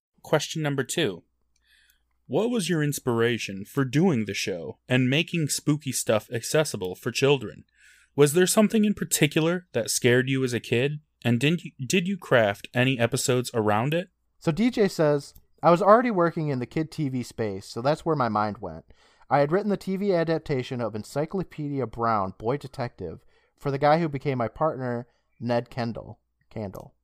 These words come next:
Speaker 2: Oh, God, it's an old man Corcoran thing. <laughs> "He and I set out to make something that would work direct to video.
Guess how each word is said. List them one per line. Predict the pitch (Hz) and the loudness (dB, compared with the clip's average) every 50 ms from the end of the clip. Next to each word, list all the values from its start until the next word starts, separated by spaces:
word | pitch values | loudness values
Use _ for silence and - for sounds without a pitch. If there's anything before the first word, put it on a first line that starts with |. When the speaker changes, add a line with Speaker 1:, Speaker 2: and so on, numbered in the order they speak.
| _ _ _ - | _ _ _ -20
Speaker 2:
Oh, | 107 | -18
God, | - - 95 92 92 92 | -16 -12 -10 -10 -10 -10
it's | - - | -12 -12
an | - 104 | -8 -8
old | 101 101 | -6 -4
man | 113 107 | -4 -6
Corcoran | - - 98 90 - 92 90 | -4 -4 -6 -6 -6 -10 -10
thing. | - 95 95 92 _ | -8 -8 -8 -8 _
<laughs> | - - - - - - - - - - - _ _ _ _ - 170 - - - 202 - _ - 233 _ _ - - - 147 - - - - - | -18 -20 -20 -20 -20 -20 -20 -18 -18 -18 -20 _ _ _ _ -14 -14 -10 -6 -6 -6 -6 _ -20 -20 _ _ -16 -6 -4 -4 -4 -4 -8 0 4
"He | 214 233 | 6 8
and | 233 226 | 8 8
I | 208 | 6
set | - - 208 185 | 6 2 4 4
out | 190 196 190 | 4 4 4
to | - 185 | 2 -2
make | 165 165 156 - | -2 -2 -2 0
something | - 175 170 - 185 175 175 | -2 -2 0 0 -4 -4 -2
that | 151 131 120 | -2 -2 -2
would | 123 123 | -4 -6
work | 127 131 135 127 123 - - - 120 - | -4 -4 -2 -2 -4 -4 -10 -20 -12 -6
direct | 127 127 143 - - | -2 -2 -2 -2 -4
to | 143 | -8
video. | 127 127 117 107 101 87 80 73 - - - | -4 -4 -6 -6 -6 -8 -8 -10 -10 -12 -14